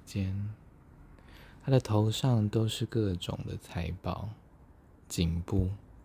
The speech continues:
他的眉间，还有他的耳垂，还有他的胸口，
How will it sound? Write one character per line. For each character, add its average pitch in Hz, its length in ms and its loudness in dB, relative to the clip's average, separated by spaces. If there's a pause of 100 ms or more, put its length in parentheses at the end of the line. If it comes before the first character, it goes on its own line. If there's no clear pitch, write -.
(1000)
他 - 140 -2
的 101 80 4
眉 87 400 4
间， 101 340 4
还 95 200 0
有 92 100 2
他 92 140 2
的 107 180 0
耳 85 220 2
垂， 98 640 2
还 117 180 2
有 110 100 0
他 120 280 -2
的 117 180 -4
胸 147 380 -2
口， - 360 -4